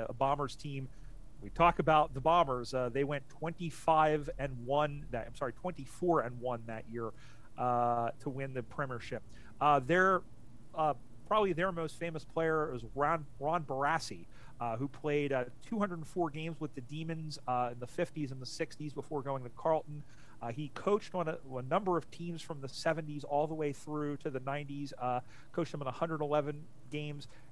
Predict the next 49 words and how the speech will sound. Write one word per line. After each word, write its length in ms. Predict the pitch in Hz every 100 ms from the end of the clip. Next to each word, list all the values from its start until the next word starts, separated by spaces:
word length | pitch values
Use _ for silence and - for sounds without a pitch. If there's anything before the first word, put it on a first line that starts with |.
| -
He's 100 | -
still 140 | 208
alive. 380 | 214 196 170 127
He's 100 | 127
eighty-five 540 | 156 170 - 165 160
years 180 | 151 143
old, 320 | 147 156 147
considered, 560 | - 123 - 151 147 135
uh, 80 | 131
one 180 | 139
of 40 | 147
the 80 | 123
great 240 | 135 139
ambassadors 720 | 139 120 123 127 - 127 123
of 260 | 120 120 120
the, 160 | 120 -
of 240 | 123 117
the, 180 | 113 110 110 -
of 140 | 104
the 60 | 110
game. 340 | 123 127 123
And, 100 | 113 113 - - - -
uh, 280 | 117 110 107 98 -
as 140 | 131
I 20 |
said, 200 | 135 151 117 - -
team 140 | 196 180
with 80 |
a 20 | 147
lot 320 | 135 139 151
of 80 | 131
history 560 | 156 - 147 147 139
and, 420 | 127 131 127 127
you 120 | 127 135
know, 200 | 127 120
a 80 | 120
lot 340 | 120 131 135
of, 380 | 127 123 117 110 - - - -
you 80 | 135
know, 160 | 127 113 - -
a 20 |
long 480 | 110 127 156 156 143
premiership 440 | - 196 160 123 -
drought. 240 | 113 104 98 - - - - - - -
The 60 | -
team 240 | 139 214
they 120 | 233 202
are 120 | 175
playing, 520 | - 208 208 160 117